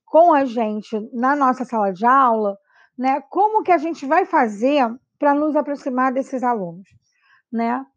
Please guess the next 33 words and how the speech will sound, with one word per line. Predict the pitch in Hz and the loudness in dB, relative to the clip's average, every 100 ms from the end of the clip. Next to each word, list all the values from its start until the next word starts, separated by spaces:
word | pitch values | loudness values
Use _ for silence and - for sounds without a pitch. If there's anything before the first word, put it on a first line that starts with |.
| _ _ _ _ _ _ | _ _ _ _ _ _
Pode-se | 349 339 311 - 320 320 | 2 2 0 -4 -4 -4
estabelecer | 269 - 294 254 247 247 254 | -8 -2 2 4 2 0 -2
alguns | 226 226 247 | -2 -2 -6
sinais | 254 226 214 226 247 | -4 -2 -2 -2 -6
que | - 254 | -8 -6
não | 233 285 359 | -4 -6 -8
são, | - 277 262 254 254 | -4 -2 0 -2 -4
é, | 254 233 226 - | -2 0 0 0
os | 240 | -4
sinais | 226 247 226 208 208 - | -4 -4 -2 -2 -4 -4
oficiais | - 277 311 - 262 220 220 | 0 0 -2 0 2 2 0
de | 220 | -2
língua | 226 214 220 | -2 0 -2
de | 196 | -2
sinais. | 175 226 190 180 220 - _ _ _ _ _ _ | -8 -6 -4 -4 -8 -14 _ _ _ _ _ _
Isso | 262 262 277 277 | -6 -2 -2 0
acontece, | 269 277 262 247 262 262 277 285 - 277 | 0 2 -2 2 4 4 2 -2 -4 0
é | 285 | 0
comum, | 294 262 220 247 277 285 285 294 _ _ | 0 -2 -2 -2 -2 -4 -8 -12 _ _
acon-, | 269 285 277 269 269 | -6 0 0 -2 -4
e, | 285 302 294 302 | -2 -2 0 2
e | |
você | 294 - 294 | 2 2 0
tem | 302 | -2
que | 269 | -4
tentar | - 269 262 262 | -2 -2 0 -2
mesmo | 240 247 240 | 0 -2 -4
se | 220 | -10
comunicar, | - 233 226 226 254 269 | -8 -6 -6 -2 -2 -2
porque | - | -4
não | 254 262 | -6 -2
tem | 262 226 | -2 -2
jeito, | 226 262 277 - 285 | 2 2 2 -6 -10